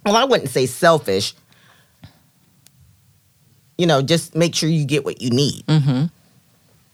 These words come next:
Speaker 1: Don't shortchange yourself.
Speaker 2: Yeah. Yeah, hold your Bitcoin. A lot of stuff on Bitcoin. Just, just a lot.
Speaker 1: Yeah, people are starting, you know, like, the funny part about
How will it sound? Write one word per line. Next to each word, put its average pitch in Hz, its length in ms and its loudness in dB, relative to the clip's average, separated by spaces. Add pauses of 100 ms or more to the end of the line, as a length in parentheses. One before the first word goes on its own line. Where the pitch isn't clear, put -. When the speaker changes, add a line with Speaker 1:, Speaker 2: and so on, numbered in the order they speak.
(260)
Speaker 1:
Don't 147 180 0
shortchange 113 560 -2
yourself. - 480 -8 (100)
Speaker 2:
Yeah. 69 300 -8 (1700)
Yeah, 104 160 -6
hold 156 320 0
your 147 140 0
Bitcoin. 147 560 -2
A 208 40 -6
lot 247 100 -6
of 214 60 -6
stuff - 280 -4
on 131 120 -2
Bitcoin. - 540 -8
Just, - 340 -14
just - 280 -10
a - 40 -10
lot. 143 160 -2
Speaker 1:
Yeah, 220 160 4
people 208 260 -4
are 156 80 2
starting, 127 460 0
you 170 120 -2
know, 123 160 0
like, 107 300 -4 (500)
the 139 80 -6
funny 165 200 0
part 131 180 0
about 98 300 -2